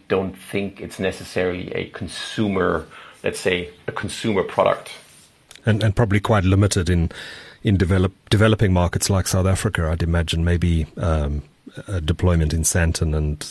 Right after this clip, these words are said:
Speaker 2: the center of Cape Town just to show it off. But, um, four G will be a bit the, and, and possibly even still three G will be the predominant way that people get online for the foreseeable future.
Speaker 1: I, I think you will see that, that the developing countries are very, very quickly shifting to four G,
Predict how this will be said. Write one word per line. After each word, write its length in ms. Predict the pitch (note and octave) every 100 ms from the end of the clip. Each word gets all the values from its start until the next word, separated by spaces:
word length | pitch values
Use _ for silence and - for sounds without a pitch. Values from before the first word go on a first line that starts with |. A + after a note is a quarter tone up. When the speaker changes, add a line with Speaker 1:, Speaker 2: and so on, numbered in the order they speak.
| -
Speaker 2:
the 100 | E2+
center 320 | - D#2+ F2
of 100 | D#2+
Cape 280 | - F#2 -
Town 340 | F#2 D#2+ D#2 - - - - -
just 200 | G#2 -
to 80 | F2
show 260 | - G#2 F#2+
it 100 | G2
off. 320 | G#2 - -
But, 280 | F#2 - -
um, 380 | F2 E2+ F2 E2 -
four 280 | - G#2+ F2+
G 180 | F#2
will 140 | E2+ E2+
be 100 | F2
a 40 |
bit 140 | D#2 E2+
the, 100 | D#2 -
and, 320 | - G#2+ E2+ -
and 180 | A2 G2
possibly 360 | B2 A#2+ G2
even 200 | F#2+ E2+
still 180 | - G2
three 280 | - A#2 G#2+
G 160 | F#2+
will 140 | E2+ E2+
be 120 | F2
the 140 | E2+
predominant 540 | - F#2+ F2+ E2+ E2+ -
way 140 | F#2
that 140 | E2+ -
people 220 | F2+ E2
get 140 | F2
online 320 | F2 F2 F2
for 100 | D#2+
the 80 | E2
foreseeable 460 | - E2+ F2+ D#2+ D#2+
future. 400 | - - E2+ E2 - _ _ _ _ _ _ _ -
Speaker 1:
I, 300 | C#3 C3+ D#3
I 20 |
think 260 | D#3 G#3 E3
you 120 | E3+
will 140 | D#3+ D3
see 300 | - E3+ D#3
that, 300 | C3+ A#2+ -
that 240 | A#2 -
the 60 | -
developing 520 | G2 A2 A#2+ A2+ G#2
countries 400 | G#2 G2+ G#2+ G2+
are 140 | F#2
very, 340 | F2 G#2 A2 G2+
very 220 | F#2+ -
quickly 360 | - G2+ F#2+
shifting 440 | E2+ G#2 G2+ G2 F#2+
to 140 | -
four 260 | - F#2+ F2
G, 260 | G2+ A#2+